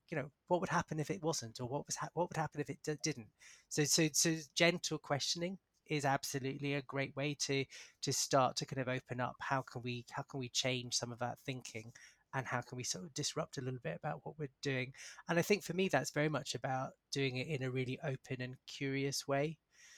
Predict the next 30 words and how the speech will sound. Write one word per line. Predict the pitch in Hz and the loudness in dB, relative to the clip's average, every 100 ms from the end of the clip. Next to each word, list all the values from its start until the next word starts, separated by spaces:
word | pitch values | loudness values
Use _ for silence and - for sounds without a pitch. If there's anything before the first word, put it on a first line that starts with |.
| - _ - | -20 _ -4
So, | - 147 139 131 | 4 6 6 2
so, | - 143 139 - - | 0 0 0 -6 -6
so | - 147 147 _ | -2 -2 -4 _
asking | 156 156 - 160 139 | 4 4 2 -4 -2
the | 135 | -2
really | 127 127 127 | -2 -2 -2
open | 123 - - | -4 -4 -12
questions | - 135 - - 120 127 123 - - | -4 0 0 -2 -4 -6 -6 -6 -2
and | 143 135 131 - | -2 -2 -6 -6
being | 143 135 135 123 | 0 0 0 -2
brave | 147 151 190 - | 6 6 6 0
about | 120 113 110 107 - | -2 0 0 -2 -12
kind | 123 | -8
of | 139 - - | -8 -8 -8
just | 143 - | -6 -2
saying, | 135 127 127 131 - - - - _ _ _ _ | 0 0 -2 -8 -18 -18 -18 -18 _ _ _ _
"I | - | 4
don't | 202 160 | 4 4
get | 135 185 190 | 6 4 4
why, | - 123 123 123 _ _ - | -2 0 2 0 _ _ 4
why | 147 143 | 6 6
that | 160 156 151 | 4 2 2
is | 143 | 0
so | - 165 156 | 0 2 2
important | 156 - 208 - 143 | 0 0 -2 -2 -4
to | 123 | -4
us | 113 | -2
here. | - 113 | -2 -2
So | 110 131 131 | -2 -2 2
what, | 165 185 | 4 2